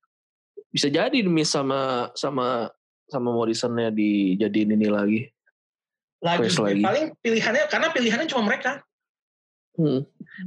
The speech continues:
Speaker 2: New Day udah nih, udah lewat kan New Day. Eh, Usos masih cedera. Eh, Forgotten Sons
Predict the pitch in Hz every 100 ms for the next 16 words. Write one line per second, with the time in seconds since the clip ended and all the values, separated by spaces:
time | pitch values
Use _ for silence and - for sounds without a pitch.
0 | 185 165 175 226 156 160 170 139 131 139
1 | 151 139 127 123 127 127 - - _ _
2 | _ - 135 131 151 147 214 - - 156
3 | 139 143 135 156 147 - _ _ _ _
4 | _ _ - 156 151 151 151 147 147 147
5 | 175 175 175 185 180 233 262 262 -